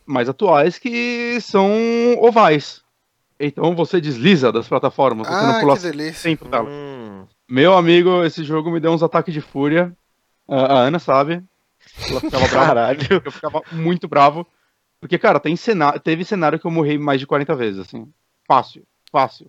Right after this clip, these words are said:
Speaker 1: fácil.
Speaker 2: Eles
Speaker 1: Eu morri muito mais que
Speaker 2: e-,
Speaker 1: Dark Souls.
Speaker 2: eles comentaram alguma coisa a respeito de mexer nisso ou não?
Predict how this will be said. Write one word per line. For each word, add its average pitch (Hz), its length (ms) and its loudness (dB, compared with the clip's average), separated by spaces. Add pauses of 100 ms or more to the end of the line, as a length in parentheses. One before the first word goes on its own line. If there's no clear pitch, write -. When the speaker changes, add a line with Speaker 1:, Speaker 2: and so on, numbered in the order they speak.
Speaker 1:
fácil. 185 180 -4
Speaker 2:
Eles 208 560 -6
Speaker 1:
Eu 170 60 4
morri 233 220 6
muito 208 260 4 (340)
mais 139 220 0
que - 80 -12
Speaker 2:
e-, 135 180 -10
Speaker 1:
Dark 127 140 -6
Souls. 185 160 -4
Speaker 2:
eles 214 140 -4
comentaram 180 500 -2
alguma 143 240 -8
coisa 143 260 -10
a - 20 -8
respeito 131 440 -16
de 127 80 -18
mexer 120 640 -16
nisso 135 460 -14
ou 226 60 -12
não? 123 220 -16